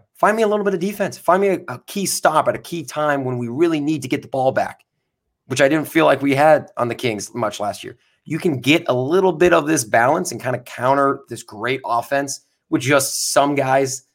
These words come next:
making stops, which you know Mitchell will. I get excited. I get excited about what that team can do. In the West, it's tough, of course. I wish it was, we were just in the Eastern Conference.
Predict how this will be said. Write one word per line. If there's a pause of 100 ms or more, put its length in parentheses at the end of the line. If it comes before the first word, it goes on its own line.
making
stops,
which
you
know
Mitchell
will. (520)
I
get
excited.
I
get
excited
about
what
that
team
can
do. (200)
In
the
West,
it's
tough,
of
course.
I
wish
it
was,
we
were
just
in
the
Eastern
Conference.